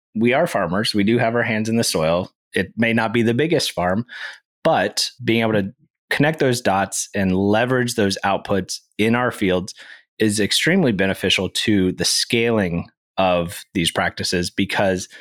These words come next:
there's one thing that's for sure, it's farmers trust and respect other farmers, generally speaking. It's not someone who's just sitting in an office space downtown saying,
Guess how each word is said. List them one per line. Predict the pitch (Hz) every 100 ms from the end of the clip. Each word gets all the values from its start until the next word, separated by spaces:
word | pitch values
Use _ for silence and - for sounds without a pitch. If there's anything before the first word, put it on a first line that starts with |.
| -
there's | 113 104
one | 127 151
thing | 147 139
that's | 123 110
for | 104
sure, | - 101 95
it's | 90 - _
farmers | - 127 139 135 127 - - - -
trust | - 113 110 -
and | 104
respect | 95 - 90 87 -
other | 87 87
farmers, | - - 73 71 71 - _
generally | - 143 92 78
speaking. | - - - - - -
It's | - 107
not | 135 139
someone | - 139 131
who's | 110 113 107
just | 110 104 - - - - _ _ _ _ _ _ _
sitting | - 135 127 127
in | 117
an | 113
office | 101 104 107
space | - - 104 -
downtown | 98 98 113 107 98 98 104
saying, | - 107 101 101 101